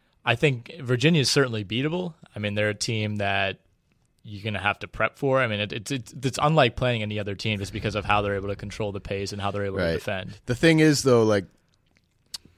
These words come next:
Speaker 2: when you play that kind of pace, and you always used to see this with, like, Wisconsin teams back in the day, anyone can beat you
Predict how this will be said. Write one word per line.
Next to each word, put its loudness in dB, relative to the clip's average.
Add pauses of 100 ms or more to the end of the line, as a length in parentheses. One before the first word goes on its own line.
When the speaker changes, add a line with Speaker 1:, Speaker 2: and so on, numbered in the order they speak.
Speaker 2:
when 0
you 4
play 4
that 6
kind -2
of -6
pace, 2
and -4
you 0
always 0
used -6
to -12
see -4
this -4
with, -6
like, -8
Wisconsin -8
teams -8
back -10
in -10
the -6
day, -2 (840)
anyone 2
can -8
beat -6
you -10